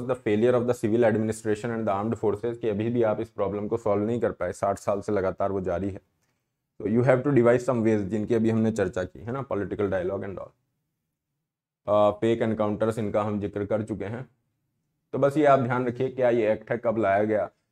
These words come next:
क्या इसका लाने का पर्पस था, है ना, अभी क्या इशू चल रहा है, क्यों इसको ड्रैकोनियन माना जाता है, क्यों इस पे कंट्रोवर्सी है, सुप्रीम कोर्ट का क्या ऑब्जर्वेशन है। This is all। कंक्लूड आप कर दोगे, कंक्लूजन के अंदर ऐसा नहीं लिखना है, एकदम से हटा दिया जाए। ग्रेजुअल विड्रॉ जो गवर्नमेंट कर रही है, एग्जांपल दे देना,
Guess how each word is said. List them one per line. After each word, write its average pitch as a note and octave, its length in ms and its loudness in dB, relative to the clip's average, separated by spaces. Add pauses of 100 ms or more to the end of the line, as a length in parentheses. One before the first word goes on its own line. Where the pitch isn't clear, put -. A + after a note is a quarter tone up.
(140)
क्या A#2 100 6
इसका G#2+ 260 4
लाने G2+ 280 2
का G#2+ 140 2
पर्पस G2 460 -2
था, G#2+ 240 -2 (260)
है A#2+ 60 -2
ना, A2+ 60 -2
अभी A2 260 0
क्या A2 140 2
इशू G#2 260 0
चल G2+ 160 0
रहा G2+ 220 0
है, G2 260 -4 (200)
क्यों A#2+ 180 0
इसको A2 280 0
ड्रैकोनियन G#2 560 -2
माना G2+ 260 -4
जाता F#2 260 -4
है, F#2+ 60 -4
क्यों G2+ 180 -6
इस G2+ 80 -10
पे G2+ 120 -6
कंट्रोवर्सी F#2 600 -6
है, A#2 100 -6
सुप्रीम F#2+ 340 -8
कोर्ट F#2 200 -6
का A#2 100 -4
क्या G2+ 160 -4
ऑब्जर्वेशन D#2 600 -10
है। E2+ 100 -14
This F2+ 120 -14
is G2+ 180 -2
all। B2+ 100 -4
कंक्लूड A2 440 0
आप G2+ 200 -2
कर A2 160 0
दोगे, A#2+ 260 0
कंक्लूजन G2+ 500 -4
के G2+ 80 -2
अंदर G#2 240 -2
ऐसा G2+ 220 -2
नहीं A2 180 -2
लिखना G#2+ 240 -4
है, A2+ 120 -6 (300)
एकदम G2 280 -2
से A2 120 -2
हटा G2+ 220 0
दिया G2+ 180 0
जाए। G2+ 180 0
ग्रेजुअल G2+ 440 0
विड्रॉ G2+ 320 0
जो G#2 260 -2
गवर्नमेंट F#2+ 360 -2
कर A#2 160 0
रही G#2+ 200 2
है, G#2+ 100 2
एग्जांपल F#2+ 400 -2
दे A2 120 4
देना, G2+ 240 -4